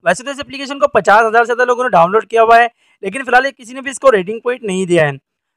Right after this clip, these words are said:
तीन जुलाई दो हज़ार चौबीस को रिलीज होने के बाद बारह सितंबर दो हज़ार चौबीस को ये अपडेट हो गया है और अपडेट के बाद से बहुत से लोग उसको डाउनलोड करके यूज़ कर रहे हैं।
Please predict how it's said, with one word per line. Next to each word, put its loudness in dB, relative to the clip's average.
तीन -6
जुलाई 4
दो 4
हज़ार 6
चौबीस -4
को -8
रिलीज -6
होने 0
के 0
बाद 2
बारह 2
सितंबर -6
दो 0
हज़ार 2
चौबीस -8
को -6
ये 2
अपडेट 2
हो 0
गया 4
है 4
और 0
अपडेट -2
के -12
बाद 2
से -14
बहुत 2
से -14
लोग -4
उसको -12
डाउनलोड 2
करके -2
यूज़ -4
कर 2
रहे 4
हैं। -4